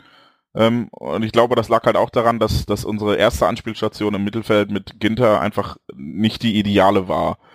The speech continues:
Ähm, das ist, mit Weigel pa-, funktioniert das deutlich besser. Ähm, ich mag mir auch einreden, dass das mit Nuri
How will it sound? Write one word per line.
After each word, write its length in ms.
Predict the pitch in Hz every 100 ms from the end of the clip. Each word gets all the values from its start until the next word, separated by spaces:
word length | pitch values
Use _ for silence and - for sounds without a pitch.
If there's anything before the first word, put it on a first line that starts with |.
| - _ _ -
Ähm, 440 | 92 92 90 - _ _ -
das 460 | 71 78 92 98 -
ist, 260 | 90 -
mit 260 | 87 101 92
Weigel 260 | 104 135
pa-, 180 | 127 135 - -
funktioniert 380 | 123 127 123 117
das 320 | 113 - -
deutlich 380 | - 127 131 -
besser. 420 | 120 - 120 120 _ _ _ -
Ähm, 340 | 101 101 101 -
ich 200 | 95 - - -
mag 300 | 98 95 -
mir 140 | 120
auch 120 | 101 -
einreden, 420 | 104 113 110 110
dass 120 | 104
das 140 | 104
mit 120 | 104 98
Nuri 500 | 113 127 120 107